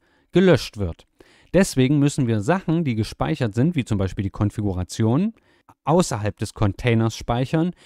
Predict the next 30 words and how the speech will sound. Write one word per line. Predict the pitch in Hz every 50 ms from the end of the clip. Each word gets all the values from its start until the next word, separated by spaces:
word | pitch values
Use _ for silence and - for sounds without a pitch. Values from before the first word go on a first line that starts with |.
| - - -
in | - 143 160 180 - -
sogenannten | - 107 110 110 107 117 110 107 107 123 - 127 131 135 123 -
Volumen. | 120 104 120 127 123 127 151 180 170 135 101 92 85 - _ - - - - -
Und | 117 107 98 - -
diese | 175 226 220 220 240 208 180 143 131
Volumen, | 139 139 135 156 214 214 160 160 202 233 262 254 _ _ -
da | 151 151 165 185 143
haben | 131 127 120
wir | 127 135 131
ja | 127 143 -
schon | - - 104 104 107
zwei | - - - 98 90 101 120 - -
Ordner | 117 110 - - - 123 -
festgelegt. | - 113 98 - - - 98 85 85 80 - _ - _ _ - _ _ _ _ _ _ _ _
Eines | - 117 156 214 208 160 180 240 - - - 247 - _ -
dieser | 113 104 104 101 -
Ordner | - 110 113 - - 123 123 127 135 147 147 _ _ _ _ _ _
ist | - 160 165 - - _
zum | - - 190
Beispiel | 156 104 98 98 - - - 123 117 120 123 139 143 - _ _
hier | _ - 165 185 220 247 262 277 - _ _ _ _ _ _
an | - 131 120
diesem | 113 139 160 160 165 160 -
Ort, | - 151 135 156 196 233 - _ - - - _ _ -
wo | 123 120 120 120
die | 120 123
Docker | 113 127 117 - 123
Compose | - - 110 101 - 143 165 180 - -
Datei | - 98 - - 98 90
liegt, | 90 95 120 170 226 - _ - -